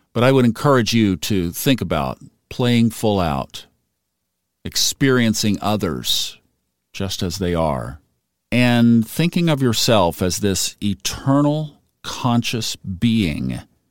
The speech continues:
who came here specifically to this place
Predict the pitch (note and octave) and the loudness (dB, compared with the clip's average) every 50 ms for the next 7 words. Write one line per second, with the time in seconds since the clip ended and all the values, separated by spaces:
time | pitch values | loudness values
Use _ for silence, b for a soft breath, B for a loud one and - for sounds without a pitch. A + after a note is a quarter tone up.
0 | _ _ _ _ _ _ _ _ _ - - C3 A#2 - - - C3 B2 A#2+ A#2 | _ _ _ _ _ _ _ _ _ -2 -2 -2 -2 -2 -2 0 2 4 6 6
1 | A2+ A2 - - - - F#3+ G3 E3 A#2+ D#2+ G#1 - - _ _ _ - - - | 6 4 2 -4 -2 0 2 2 2 0 -2 -4 -8 -14 _ _ _ -8 -6 -4
2 | - - - - C#3+ B2 - - - - - - - - - C3+ G2+ - - F2+ | -4 -4 -4 -2 0 0 0 0 -2 -2 0 0 0 0 0 -4 -6 -6 -4 -6
3 | C2+ A#1+ A#1 - _ _ _ _ _ _ _ _ _ - - B2+ A#2+ G#2+ G2+ G#2+ | -6 -6 -8 -12 _ _ _ _ _ _ _ _ _ -4 2 2 2 2 2 2
4 | A#2 D#3 F#3 F3 - - - - D#3+ C3 A#2+ F2 C#2 - - - - - | 4 4 4 4 2 -2 -2 0 2 2 2 2 0 -4 -6 -6 -6 -8